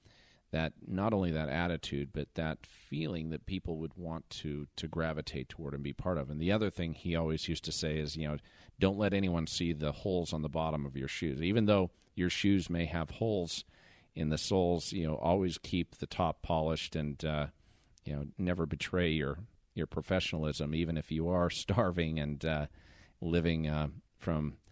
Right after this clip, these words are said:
sale to sale at times, which is,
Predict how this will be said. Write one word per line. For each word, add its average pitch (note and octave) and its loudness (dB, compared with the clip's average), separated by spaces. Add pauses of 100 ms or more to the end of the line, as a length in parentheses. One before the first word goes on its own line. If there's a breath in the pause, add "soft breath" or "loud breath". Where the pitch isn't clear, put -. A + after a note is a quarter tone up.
(300 soft breath)
sale E2+ 2
to D2+ -2
sale D2+ 0 (180)
at - -4
times, C#2+ -2
which C#2+ -4
is, - -8